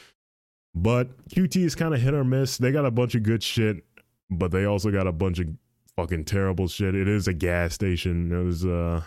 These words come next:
it's rough, though. Their hot dogs are exquisite, I will say. Their hot dogs are fucking delicious. I've never had a bad experience with their hot dogs. They steam their buns and they keep it in a heater. They keep their buns in a steamed vat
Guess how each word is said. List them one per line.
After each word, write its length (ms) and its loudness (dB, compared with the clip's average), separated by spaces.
it's 160 -2
rough, 260 0
though. 120 0
Their 160 2
hot 300 -2
dogs 600 -2
are 200 -2
exquisite, 1040 -2
I 100 -2
will 220 0
say. 260 -2
Their 180 -2
hot 240 0
dogs 260 0
are 80 0
fucking 380 -2
delicious. 560 -2
I've 200 -2
never 600 0
had 200 -2
a 60 -2
bad 240 -2
experience 460 -2
with 120 -4
their 160 -2
hot 220 -2
dogs. 420 -2
They 160 0
steam 720 0
their 180 2
buns 480 2
and 100 2
they 100 0
keep 300 -2
it 80 0
in 120 0
a 80 -2
heater. 460 -2
They 120 0
keep 240 -2
their 140 2
buns 360 0
in 100 2
a 80 0
steamed 680 0
vat 680 -2